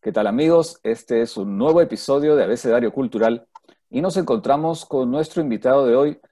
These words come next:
que nos acompaña directamente desde el estado de Colorado, el escritor Luis Alberto Ambrogio.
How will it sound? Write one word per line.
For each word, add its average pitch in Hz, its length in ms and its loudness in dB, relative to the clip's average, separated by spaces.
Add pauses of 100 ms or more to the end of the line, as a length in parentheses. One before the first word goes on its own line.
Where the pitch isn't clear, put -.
(140)
que - 80 -8
nos 90 140 -8
acompaña 139 500 -2
directamente 139 760 -2
desde 131 260 -2
el 107 60 -4
estado 143 460 0
de 95 120 -6
Colorado, 139 680 2 (480)
el 143 340 0
escritor 131 760 -4
Luis 131 680 -4
Alberto 110 680 -2
Ambrogio. 90 640 -4